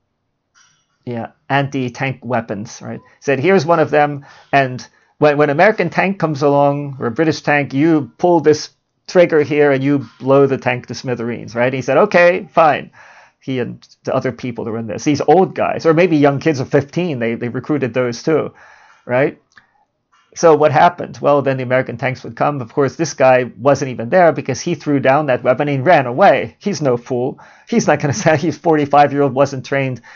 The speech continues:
militarily. He wasn't going to stand up against American tanks, and the others weren't either. So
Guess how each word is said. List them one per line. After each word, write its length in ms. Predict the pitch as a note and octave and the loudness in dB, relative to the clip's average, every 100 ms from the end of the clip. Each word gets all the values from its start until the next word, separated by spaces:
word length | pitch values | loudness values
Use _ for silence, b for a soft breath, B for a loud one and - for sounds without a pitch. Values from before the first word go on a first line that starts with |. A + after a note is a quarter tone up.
| B | B
militarily. 680 | - C3 A#2+ C#3 C#3+ C3 B2 b b - | -4 -4 0 0 2 2 -2 b b -6
He 160 | E3 | -2
wasn't 340 | D3 D3 D3 C3+ | 2 2 0 -4
going 220 | C3 A#2+ | -4 -4
to 60 | |
stand 320 | - - C3 B2 | -6 -2 -2 -2
up 120 | A#2 | -6
against 340 | A#2 A#2+ - | -8 -10 -10
American 440 | A#2+ A#2 A2 A2+ A#2 | -10 -8 -8 -10 -6
tanks, 360 | B2+ B2 A#2 | -4 -4 -6
and 100 | C3 | -4
the 80 | C#3+ | 2
others 300 | G#3+ A3 C3+ | 2 2 -4
weren't 260 | B2 A#2 - | -6 -6 -2
either. 360 | C#3+ C3 G#2 | -2 -2 -6
So 340 | A#2 A#2+ A2 | -6 -4 -4